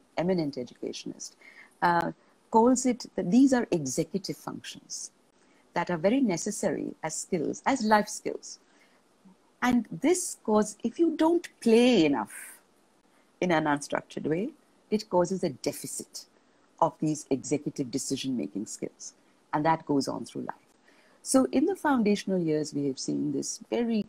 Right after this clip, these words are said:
clear deficit that's happened. Um, if we move on to the primary, suddenly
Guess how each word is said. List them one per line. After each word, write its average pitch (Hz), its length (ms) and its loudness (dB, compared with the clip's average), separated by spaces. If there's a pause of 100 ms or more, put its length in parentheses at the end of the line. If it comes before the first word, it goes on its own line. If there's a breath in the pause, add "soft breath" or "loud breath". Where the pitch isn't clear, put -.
clear 175 400 -2 (680 soft breath)
deficit - 520 -2
that's - 220 -6
happened. - 480 -12 (520 soft breath)
Um, 147 500 2 (480)
if 262 160 0
we 294 80 6
move 240 260 6
on 202 140 0
to 185 100 -6
the 160 120 -8
primary, 151 720 -6 (720 soft breath)
suddenly 247 760 6